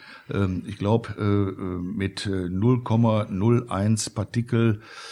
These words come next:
äh, sind wir da sehr, sehr gut aufgestellt. Und, äh, das, was vor kurzem so durch die Fernsehsender gelaufen ist, mit dreckigen Kirchenorgeln in Düsseldorf oder geschlossenen,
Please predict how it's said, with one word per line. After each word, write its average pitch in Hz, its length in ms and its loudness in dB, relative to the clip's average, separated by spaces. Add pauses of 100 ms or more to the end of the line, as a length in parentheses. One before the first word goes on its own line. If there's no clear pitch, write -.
(140)
äh, 98 480 0
sind 113 340 0
wir 113 80 2
da 101 160 2
sehr, 101 220 2
sehr 98 160 0
gut 87 220 -6
aufgestellt. 104 800 0
Und, 85 500 -6
äh, 90 160 -6
das, 101 320 -2
was 101 160 -2
vor - 200 -6
kurzem 104 440 -4
so 95 180 -4
durch 98 320 -6
die 92 140 -6
Fernsehsender 101 720 -2
gelaufen 92 500 -2
ist, 98 240 -2
mit 90 240 -6
dreckigen 98 380 -4
Kirchenorgeln 107 920 0
in 92 160 -4
Düsseldorf 107 1160 -2
oder 98 320 2
geschlossenen, 98 1400 0